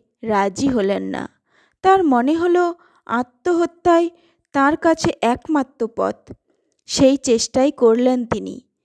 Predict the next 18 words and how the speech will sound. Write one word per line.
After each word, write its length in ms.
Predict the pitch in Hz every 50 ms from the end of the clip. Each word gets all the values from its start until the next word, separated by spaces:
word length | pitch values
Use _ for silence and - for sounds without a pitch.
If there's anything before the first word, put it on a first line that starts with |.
| _ _ _ _ _ _ 233
বারবার 800 | 202 233 233 240 254 262 269 247 240 220 226 240 262 277 294 302 - _ _ _ _ _
চারবার 540 | - 277 254 254 269 285 269 311 311 330 320 -
চেষ্টা 420 | - - 262 262 - - - 320 311
করলেন 420 | 311 320 311 302 311 320 330 339 - -
আত্মহত্যা 720 | - 240 233 240 _ _ - 302 294 269 269 - _ - 220
করতে, 500 | 220 - 220 202 - _ _ - - - - _ _ _ _ _ _ _ _ _ _ _ _ _
বিফল 500 | 220 220 233 226 226 - 262 262 262 269
হলেন। 440 | 226 202 214 185 180 - - 196 196 262 - _ _ _ _ _ _ _ _ _ _ _ _ _ _ _ _ _ _ _ _
শেষে 520 | - - - 330 349 - - 285 202 220 262 - _ _ _
একদিন 540 | - 269 277 277 - - 262 240 233 254 262 _ _ _ _ _ - 240
যন্ত্রচালিত 960 | - 285 277 285 294 294 294 - 359 349 349 - 285 240 247 277 302 294 -
বৎ 460 | 330 254 254 277 285 311 311 - _ _ _ _ _ _
হঠাৎই 680 | _ - 254 247 254 339 330 330 330 - 262 220 240 254 - _ _ _ _ _
হাজির 480 | _ - 240 247 240 214 - 285 294 -
হলেন 380 | - 269 262 254 262 285 311
স্বামীজি 640 | 320 - - - 254 220 226 247 262 240 - 247 262
যেখানে 420 | 247 247 220 - - 254 233 233 240
থাকতেন 520 | - 240 214 - - _ - 262 302 359